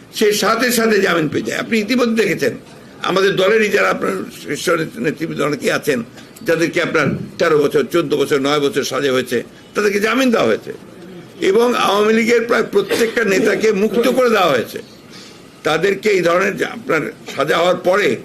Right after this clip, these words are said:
তাদেরকে মুক্তি দেওয়া হয়েছে, মন্ত্রিত্ব পেয়েছেন, এমপি নমিনেশন পেয়েছেন।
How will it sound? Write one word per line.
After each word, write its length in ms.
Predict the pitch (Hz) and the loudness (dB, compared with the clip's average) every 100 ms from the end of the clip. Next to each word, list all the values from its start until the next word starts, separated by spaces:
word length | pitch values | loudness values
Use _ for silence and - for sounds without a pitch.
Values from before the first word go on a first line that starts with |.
| - - 208 | -8 -6 -2
তাদেরকে 280 | 170 190 214 | 0 2 2
মুক্তি 300 | 233 233 254 | 2 2 2
দেওয়া 200 | 226 156 | 2 2
হয়েছে, 320 | 113 - - - - - - - - - - - - - | 2 -2 -10 -12 -18 -18 -16 -16 -16 -16 -18 -18 -12 -2
মন্ত্রিত্ব 580 | 196 214 240 247 - 240 | 0 0 0 0 0 0
পেয়েছেন, 420 | 214 165 - - - - - - 165 170 165 - 143 | 2 0 0 -2 -6 -16 -20 -18 -14 -14 -16 -16 -6
এমপি 480 | - 208 - 247 240 | -2 -2 -2 0 0
নমিনেশন 460 | 220 226 214 233 | 2 2 2 2
পেয়েছেন। 420 | 214 196 131 127 | 2 0 0 -2